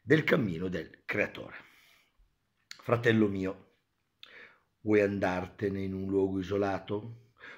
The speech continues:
Vuoi cercare la via verso te stesso? Indugia ancora un poco e ascoltami. Chi cerca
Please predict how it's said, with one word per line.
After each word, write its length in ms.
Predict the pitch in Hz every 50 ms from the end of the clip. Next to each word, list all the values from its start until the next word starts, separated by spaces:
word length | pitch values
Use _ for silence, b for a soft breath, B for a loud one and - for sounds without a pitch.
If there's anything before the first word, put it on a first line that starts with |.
| B B
Vuoi 340 | 107 107 117 123 123 113
cercare 1040 | 117 - 123 113 101 92 - - - 110 107 110 107 110 110 107 107 101 92 - - -
la 180 | - 95 98 95
via 420 | 92 101 110 117 117 110 101 95
verso 380 | 95 98 95 92 - - 101 -
te 100 | - 98
stesso? 920 | - - - - 107 98 - - - - 101 101 101 - _ _ _ _ _ _ _ _ _
Indugia 480 | - 127 127 120 117 120 120 113 110 104
ancora 400 | 98 98 90 - - 101 95 95
un 180 | 92 90 87
poco 400 | - - 80 78 80 82 - -
e 40 | 101
ascoltami. 840 | 95 - - - - - 60 57 - - - - - - - 90 - _ _ _ _ _ _ B B B B B B B B B B B B
Chi 160 | B - 120
cerca 720 | 113 - 123 104 98 92 87 - - 104 95 - - -